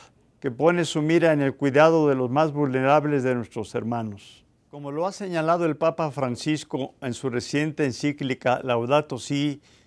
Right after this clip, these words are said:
sobre el cuidado de nuestra casa común, mientras se deteriora constantemente la calidad del agua disponible,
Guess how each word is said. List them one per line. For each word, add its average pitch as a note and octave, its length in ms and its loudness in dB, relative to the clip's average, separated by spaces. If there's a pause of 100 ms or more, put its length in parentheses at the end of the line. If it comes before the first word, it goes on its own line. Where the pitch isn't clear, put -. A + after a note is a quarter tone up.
sobre B2 380 0
el A#2+ 60 -2
cuidado C#3+ 480 4
de C#3 120 2
nuestra A#2 320 -4
casa C3+ 340 -4
común, B2 480 -6 (1200)
mientras C3+ 640 2
se C3 220 -2
deteriora C3+ 580 4
constantemente D3+ 880 0
la C3 160 2
calidad C3 640 2
del C3 260 0
agua C#3 300 2
disponible, D3 800 -4